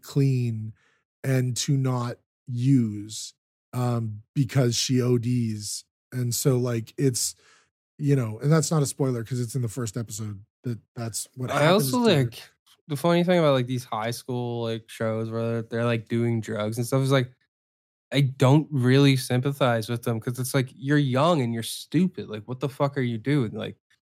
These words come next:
Speaker 2: whatever. It's like, it's sa-, it's, like, sadder when you see, like, an older person battling addiction 'cause it's like, fuck, this is, like, a worn down person that's, like, what a, like,
Speaker 1: Yeah, and they do,
Speaker 2: you
Speaker 1: they
Speaker 2: know, they've s-, this is what they've succ-, succumbed to. Whereas, like, watching a young person be a fucking drug addict, it's like,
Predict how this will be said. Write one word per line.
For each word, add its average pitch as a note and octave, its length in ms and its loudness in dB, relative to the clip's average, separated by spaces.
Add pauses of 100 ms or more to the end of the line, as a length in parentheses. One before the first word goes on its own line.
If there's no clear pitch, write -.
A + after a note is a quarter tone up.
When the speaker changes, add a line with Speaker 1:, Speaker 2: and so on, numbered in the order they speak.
Speaker 2:
whatever. B2 400 0
It's G#2+ 140 -8
like, B2+ 180 0 (240)
it's C#3 220 -4
sa-, - 180 -4 (140)
it's, C3+ 200 -6
like, C#3 140 -2
sadder D#3 500 0
when C#3+ 120 4
you B2 100 0
see, B2 260 -2
like, B2+ 140 2
an A#2+ 100 -2
older A2 480 -6
person B2+ 520 0
battling B2+ 500 2
addiction B2+ 560 0
'cause A2+ 160 -6
it's G#2+ 160 -10
like, A2+ 120 -6
fuck, - 380 -8
this A2+ 140 -6
is, A2+ 120 -6
like, A2 120 -2
a A2 60 -2
worn A2 460 -2
down A2+ 400 -2
person G#2 560 -6
that's, G2 280 -4
like, G#2+ 200 -4
what A2 120 -4
a, G#2 100 -6 (400)
like, G2 380 -4 (560)
Speaker 1:
Yeah, F#3 220 4
and F3+ 120 0
they G#3 100 2
do, F3 280 -4
Speaker 2:
you D#3 160 4
Speaker 1:
they - 0 -
Speaker 2:
know, A2 220 4
they've B2 220 4
s-, - 220 -2
this D3 260 2
is D3 120 4
what D3 200 2
they've C#3 160 2
succ-, A#2+ 280 -4
succumbed D3+ 520 -2
to. A2+ 200 -8
Whereas, C3 300 0
like, B2+ 240 -4
watching D3 320 0
a D3 40 2
young C3 400 0
person A#2+ 440 -4
be A#2 140 -6
a A2+ 80 -6
fucking B2 420 -4
drug A#2 300 -2
addict, A2 300 -2
it's - 80 -10
like, A#2+ 240 -2